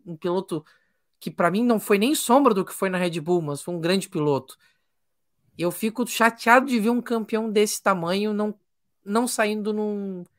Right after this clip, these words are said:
num tamanho que ele talvez merecesse sair. Pra mim, eu vejo o Vettel dessa forma. Um cara que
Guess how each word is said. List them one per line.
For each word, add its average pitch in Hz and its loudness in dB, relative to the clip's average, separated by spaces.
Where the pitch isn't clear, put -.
num 208 0
tamanho 196 6
que 196 -6
ele 196 -2
talvez 185 0
merecesse 185 -4
sair. 120 -2
Pra 139 -6
mim, 147 -10
eu 170 -8
vejo 160 -2
o 156 -4
Vettel 160 -2
dessa 156 -2
forma. 127 -2
Um 131 -12
cara 151 4
que 156 -6